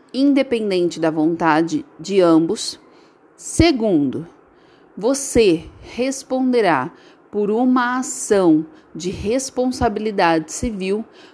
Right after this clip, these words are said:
porque você quebrou um acordo que foi estipulado com o seu devedor e o que acabou prejudicando a imagem dele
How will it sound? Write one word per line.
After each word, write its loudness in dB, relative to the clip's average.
porque 0
você 2
quebrou 0
um -4
acordo -4
que -12
foi -4
estipulado -2
com 0
o 2
seu 0
devedor 2
e -4
o -4
que -2
acabou 0
prejudicando 0
a 0
imagem 0
dele 4